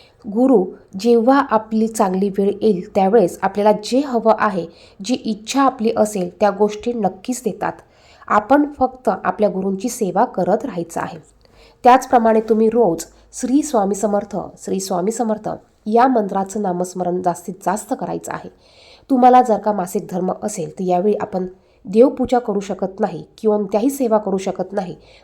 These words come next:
परंतु आपण "श्री स्वामी समर्थ" या मंत्राचं अखंड नामस्मरण जप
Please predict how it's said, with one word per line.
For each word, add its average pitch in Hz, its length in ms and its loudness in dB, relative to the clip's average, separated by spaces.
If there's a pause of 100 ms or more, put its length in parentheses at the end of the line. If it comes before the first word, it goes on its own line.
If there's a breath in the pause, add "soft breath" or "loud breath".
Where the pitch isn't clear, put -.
(100)
परंतु 233 500 4
आपण 196 340 -2 (100)
"श्री 240 300 -2
स्वामी 196 300 -2
समर्थ" 185 360 -4
या 185 140 -2
मंत्राचं 175 500 -4 (360 soft breath)
अखंड 247 460 0
नामस्मरण 185 720 -2 (220)
जप 175 240 -2